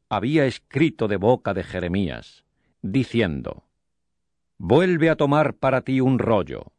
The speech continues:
otro, y escribe en él todas las primeras palabras que resultaron estar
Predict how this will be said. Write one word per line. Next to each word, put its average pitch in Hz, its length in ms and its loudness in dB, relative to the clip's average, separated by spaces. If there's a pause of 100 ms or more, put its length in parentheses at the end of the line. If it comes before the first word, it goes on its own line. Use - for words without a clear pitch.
(340)
otro, - 540 -2 (680)
y 120 140 0
escribe 165 760 2
en 143 100 2
él 156 360 0 (440)
todas 170 460 2
las 147 160 -6
primeras 135 500 0
palabras 120 640 0
que 117 140 -4
resultaron 110 840 0
estar 127 560 -2